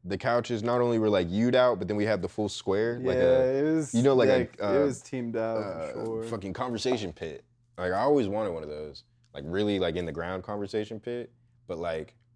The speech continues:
Speaker 2: Yeah, that'd be dope. With,
Speaker 1: now
Speaker 2: like, a
Speaker 1: with
Speaker 2: little
Speaker 1: that
Speaker 2: fire, like, electronic fire, that'd be dope, too.
Speaker 1: Uh, an electronic one. I was about to say, a real fire in that bitch, you'd catch everything on fire.
Speaker 2: <laughs>
Speaker 1: But, like,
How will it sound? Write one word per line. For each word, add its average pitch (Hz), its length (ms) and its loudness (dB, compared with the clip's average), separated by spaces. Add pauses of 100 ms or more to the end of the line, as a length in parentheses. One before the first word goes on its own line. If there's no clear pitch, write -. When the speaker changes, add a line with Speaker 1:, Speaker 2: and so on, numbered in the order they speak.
(240)
Speaker 2:
Yeah, 127 120 0
that'd 127 240 2
be 151 100 -2
dope. 113 420 -2
With, 71 100 -14
Speaker 1:
now 92 260 -4
Speaker 2:
like, - 0 -
a 127 40 2
Speaker 1:
with 120 100 2
Speaker 2:
little 117 220 0
Speaker 1:
that 92 100 -6
Speaker 2:
fire, 113 380 2
like, 110 200 -2
electronic 110 600 -8
fire, 113 240 -6
that'd 110 160 -8
be 113 120 -8
dope, 110 280 -8
too. 87 60 -10
Speaker 1:
Uh, 95 360 0
an 95 60 -8
electronic 101 580 -2
one. 82 140 -6
I 92 60 -2
was 107 80 0
about 98 80 -2
to 90 60 -4
say, 104 160 0
a 85 80 0
real 104 220 2
fire 135 260 2
in 139 80 0
that 135 140 -2
bitch, 143 160 0
you'd 110 200 -2
catch 120 200 -2
everything 120 360 4
on 104 80 4
fire. 175 880 0
Speaker 2:
<laughs> - 40 -8
Speaker 1:
But, 127 140 8
like, 113 240 4